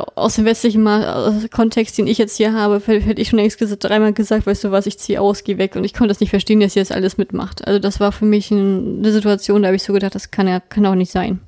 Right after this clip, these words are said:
Aber gut, aber auf jeden Fall Something in the Rain gibt's auf jeden Fall auf Netflix zu sehen. Ist halt wirklich eine sehr schöne, sehenswerte Serie, aber halt auch, äh, ein bisschen härterer Stoff und auch, auch sehr, ähm, sehr ernst gehalten.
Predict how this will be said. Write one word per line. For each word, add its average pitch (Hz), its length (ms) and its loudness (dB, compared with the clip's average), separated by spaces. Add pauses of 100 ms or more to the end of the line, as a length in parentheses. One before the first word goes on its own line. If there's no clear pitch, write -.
(680)
Aber 226 160 2
gut, 214 220 -4
aber 226 100 2
auf 233 60 4
jeden 269 120 0
Fall 240 140 2
Something 262 320 2
in 220 80 4
the 214 60 4
Rain 277 240 4
gibt's 262 180 0
auf - 140 -4
jeden 226 120 2
Fall - 120 -2
auf 202 100 -6
Netflix 262 380 -2
zu 254 120 0
sehen. 240 300 2
Ist - 220 -4
halt 202 260 0 (380)
wirklich 220 320 0
eine 208 120 4
sehr 208 240 2
schöne, 214 320 2
sehenswerte 196 440 0
Serie, 196 320 2
aber 185 180 -2
halt 190 220 2
auch, - 180 0 (160)
äh, 208 80 -2
ein 196 280 0
bisschen 202 260 0
härterer 180 400 0
Stoff 190 260 0
und 185 80 0
auch, 185 220 0
auch 185 160 -2
sehr, 180 580 2
ähm, 180 460 0 (180)
sehr 185 240 2
ernst 170 240 -2
gehalten. - 480 -4